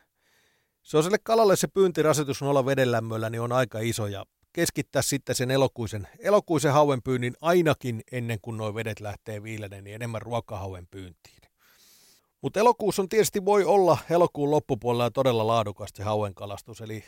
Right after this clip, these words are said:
merialueella, Sisälahdissa, Lahtien keskustoissa valtavat salakkamassat, kaislikoiden reunassa salakkaparvet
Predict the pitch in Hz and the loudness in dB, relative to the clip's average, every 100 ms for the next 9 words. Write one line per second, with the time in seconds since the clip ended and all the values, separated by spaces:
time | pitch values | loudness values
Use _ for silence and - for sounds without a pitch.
0 | - _ _ - 147 185 165 160 147 143 | -20 _ _ -4 2 6 6 6 4 4
1 | 143 - _ _ _ _ _ - 165 151 | 4 0 _ _ _ _ _ -2 2 4
2 | 143 135 123 120 - 127 135 - 123 107 | 4 4 2 0 0 2 2 2 -4 -2
3 | 131 - 117 - 113 104 117 127 123 117 | -2 -4 -8 -10 -8 -6 0 0 0 -2
4 | 113 - 120 110 - 104 104 - 110 - | -6 -2 -2 -2 -4 -10 -8 -8 -10 -12
5 | - _ - 131 120 120 120 113 117 123 | -20 _ -4 -2 -2 -4 -6 -4 0 0
6 | 113 - 120 117 - 98 110 107 | -2 -4 -2 -2 -4 -10 -8 -8